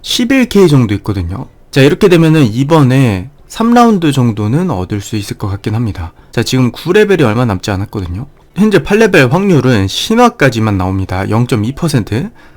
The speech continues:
십일 레벨까지는 찍어야 불멸이 나올 확률 영점영오 퍼센트가 생기게 되죠.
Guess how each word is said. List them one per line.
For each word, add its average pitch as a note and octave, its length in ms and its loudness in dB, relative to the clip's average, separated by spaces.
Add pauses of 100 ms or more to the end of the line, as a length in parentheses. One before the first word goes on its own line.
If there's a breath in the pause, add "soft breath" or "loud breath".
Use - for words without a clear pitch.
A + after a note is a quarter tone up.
십일 G#3+ 440 2
레벨까지는 C#3+ 800 4
찍어야 E3 560 2 (100)
불멸이 F3 640 2
나올 A#2+ 360 2
확률 C3+ 520 2
영점영오 C#3+ 960 0
퍼센트가 A#2 440 -2
생기게 A2+ 360 -2
되죠. F2+ 340 -8